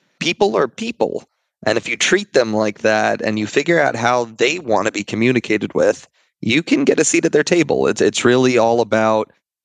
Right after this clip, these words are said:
understanding their agenda, what's going on in the background, rather than just looking at someone as this unattainable,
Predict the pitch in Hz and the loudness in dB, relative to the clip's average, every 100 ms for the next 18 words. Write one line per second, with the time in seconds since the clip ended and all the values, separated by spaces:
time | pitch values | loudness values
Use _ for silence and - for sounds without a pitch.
0 | _ _ 123 135 151 147 - 117 113 120 | _ _ -2 0 0 0 0 0 2 2
1 | 131 147 151 147 131 120 104 110 120 113 | 0 0 -4 -6 -8 -10 0 2 4 2
2 | 107 110 113 147 175 - 104 - 113 113 | 0 0 0 0 -2 -6 -4 0 0 0
3 | 110 113 110 104 104 101 113 135 147 170 | 0 0 -2 -2 -2 -2 -2 0 0 -2
4 | 185 117 113 110 110 110 107 - 113 110 | -2 0 2 2 -2 0 -2 0 -2 -2
5 | 110 104 101 - 110 110 107 101 104 107 | -2 -2 -2 -2 -2 0 0 0 -2 -4
6 | - 113 113 - 113 110 104 107 101 | -2 0 0 0 0 0 2 0 0